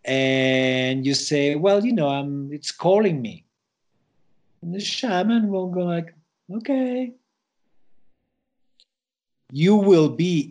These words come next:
invited to a ceremony only when the shaman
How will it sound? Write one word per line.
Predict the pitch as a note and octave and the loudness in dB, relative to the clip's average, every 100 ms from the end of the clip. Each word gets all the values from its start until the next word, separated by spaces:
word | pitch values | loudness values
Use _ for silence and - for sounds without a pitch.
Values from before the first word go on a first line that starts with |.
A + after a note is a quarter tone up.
| C3+ | -6
invited | B2+ A2+ B2 C3 D#3+ A#2 F2+ - _ _ _ _ _ _ - | -8 -2 -2 0 -2 -4 -8 -20 _ _ _ _ _ _ -6
to | C#3 | -4
a | A#2+ | -2
ceremony | - C#3+ G3 F3+ F#2+ F#2 A2+ - _ _ _ _ _ _ _ - | -2 -2 -2 -4 -10 -16 -20 -20 _ _ _ _ _ _ _ -8
only | D3 D3+ D#3+ D#3+ | -2 0 2 2
when | D3 B2+ | 0 -2
the | A#2 | -4
shaman | - C3 B2 A#2+ A#2+ A#2+ | -4 -4 -4 -4 -6 -8